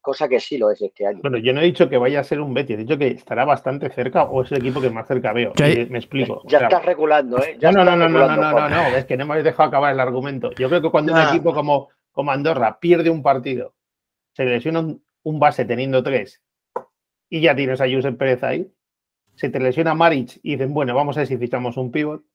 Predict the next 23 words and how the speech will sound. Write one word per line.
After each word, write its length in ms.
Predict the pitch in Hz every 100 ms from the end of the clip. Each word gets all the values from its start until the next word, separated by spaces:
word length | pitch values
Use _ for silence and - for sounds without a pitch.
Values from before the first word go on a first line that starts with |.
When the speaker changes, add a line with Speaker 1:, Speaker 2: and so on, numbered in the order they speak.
| _
Speaker 3:
Eso 240 | 147 -
habla 120 | 180 196
de 80 |
Speaker 2:
Los 60 | 190
Speaker 3:
intenciones, 580 | 135 131 - 143 113 -
Speaker 2:
de-, 60 | -
Speaker 3:
por 120 | 131
lo 80 | 131
menos 180 | 170
de 60 | 180
Speaker 2:
los 20 | 135
demás 240 | 147 -
Speaker 3:
intenciones. 220 | 165 175
Speaker 2:
equipos 160 | 185 185
no 80 | 185
tienen 260 | 175 135
ese 200 | 127 135
potencial 500 | 123 127 113 107 120
para 220 | 110 113
agarrarse 420 | 110 113 - 113 113 247
a 80 | 131
una 220 | 143 131
baja 540 | 123 120 120 117 107